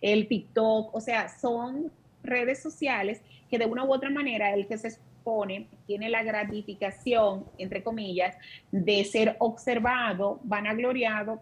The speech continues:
y quizás en su momento halagado por el resto. Pero esta es una pregunta que es para mesa redonda.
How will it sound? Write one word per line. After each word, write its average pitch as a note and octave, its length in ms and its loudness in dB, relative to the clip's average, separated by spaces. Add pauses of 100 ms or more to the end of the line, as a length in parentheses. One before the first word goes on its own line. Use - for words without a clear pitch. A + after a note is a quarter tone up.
(100)
y G#3+ 80 -10
quizás G#3 320 -4
en A3+ 120 0
su - 80 -2
momento G#3+ 600 0
halagado F#3 680 0
por E3+ 160 0
el D#3+ 220 -2
resto. D#3+ 520 -4 (120)
Pero A#3 340 2 (500)
esta D4 360 -2
es G#4 180 -8
una D#4+ 260 -2
pregunta G#3+ 720 -4 (320)
que A3 200 2
es A#3+ 120 -2
para C4+ 400 0 (140)
mesa G#3+ 420 -6
redonda. G3 800 -6